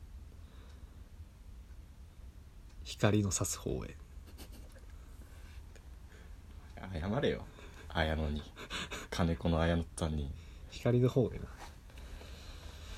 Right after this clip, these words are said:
Speaker 2: <sighs> ね、こんなこんなでやってますけれどもね。まあ、
Speaker 1: まあ。
Speaker 2: まあ、ほら、あの、包丁突き出されたことあったしな、前。
Speaker 1: <laughs> ああね。
Speaker 2: うん。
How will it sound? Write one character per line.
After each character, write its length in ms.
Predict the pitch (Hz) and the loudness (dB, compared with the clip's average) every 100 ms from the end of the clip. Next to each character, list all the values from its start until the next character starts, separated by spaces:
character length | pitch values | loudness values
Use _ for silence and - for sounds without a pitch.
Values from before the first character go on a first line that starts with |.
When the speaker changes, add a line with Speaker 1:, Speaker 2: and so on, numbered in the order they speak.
| - - - - - | -8 -8 -10 -12 -6
Speaker 2:
<sighs> 60 | 101 104 113 156 - - - - - - - - - - | -2 4 8 10 10 8 6 -2 -8 -10 -10 -10 -8 6
ね、 200 | 98 113 - - | 6 6 2 -6
こ 120 | - | 6
ん 120 | 87 | 8
な 120 | 85 82 | 8 8
こ 140 | 90 | 10
ん 80 | 85 | 10
な 120 | 76 | 8
で 100 | 73 | 6
や 80 | 73 | 2
っ 40 | |
て 160 | - 87 | 4 8
ま 140 | 85 | 8
す 100 | - | 6
け 100 | - | 4
れ 100 | 82 | 4
ど 120 | 80 | 4
も 140 | 80 78 | 2 6
ね。 220 | 90 92 - - - - - - - - - | 6 6 0 -12 -12 -10 -10 -12 -14 -10 4
ま 100 | 95 | 8
あ、 40 | |
Speaker 1:
ま 40 | 92 | 10
あ。 60 | |
Speaker 2:
ま 60 | 107 | 10
あ、 20 | |
ほ 100 | 107 | 8
ら、 180 | 82 - - - - - - - | 6 4 -4 -10 -12 -10 -8 0
あ 140 | 82 73 | 2 2
の、 260 | 57 - - | 2 -2 4
包 140 | 110 | 4
丁 120 | - | 8
突 120 | 117 - | 4 6
き 100 | 104 | 6
出 80 | |
さ 100 | 101 | 10
れ 60 | 107 | 8
た 80 | 69 | 6
こ 80 | 73 | 2
と 60 | |
あ 40 | 80 | 2
っ 40 | |
た 120 | - 80 | 2 0
し 60 | |
な、 180 | 67 - - - - | 0 -2 -4 -8 -6
前。 200 | - - - - | -2 -2 2 12
Speaker 1:
<laughs> 280 | 143 - - 185 135 - - - - - - - - - - - | 12 12 12 12 12 2 0 0 -4 -2 4 4 4 -4 -4 4
あ 160 | - | 6
あ 40 | 87 | 8
ね。 180 | 104 131 - - | 6 4 -2 0
Speaker 2:
う 60 | |
ん。 260 | 76 71 71 | 0 0 -4